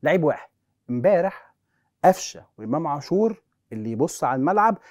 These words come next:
هيلاقيهم بيروحوا لنفس المناطق. حتى التسديدات كان مين اللي بيشوط الشوط الأول؟ مرة إمام عاشور، مرة قفشة، مرة إمام عاشور، مرة هما بيشوطوا من بره منطقة الجزاء، وكل واحد بي-، من نفس المنطقة. طيب،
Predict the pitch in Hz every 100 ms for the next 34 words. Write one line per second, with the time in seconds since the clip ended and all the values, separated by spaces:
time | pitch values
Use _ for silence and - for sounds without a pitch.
0 | - - 120 123 120 156 190 151 123 107
1 | 117 165 170 127 147 - 143 123 117 110
2 | - _ _ _ _ _ _ _ - 202
3 | - 202 151 160 190 160 _ - 131 165
4 | 160 143 165 170 151 151 151 165 165 -
5 | _ - 165 180 180 175 170 151 170 190
6 | 185 _ _ _ 120 147 160 165 151 -
7 | - 101 _ _ - 160 190 165 180 160
8 | 151 180 185 - _ - 123 165 135 156
9 | 151 - 165 147 151 151 127 143 127 110
10 | 87 104 147 165 151 127 139 147 156 170
11 | 233 294 233 196 170 151 - _ _ _
12 | _ -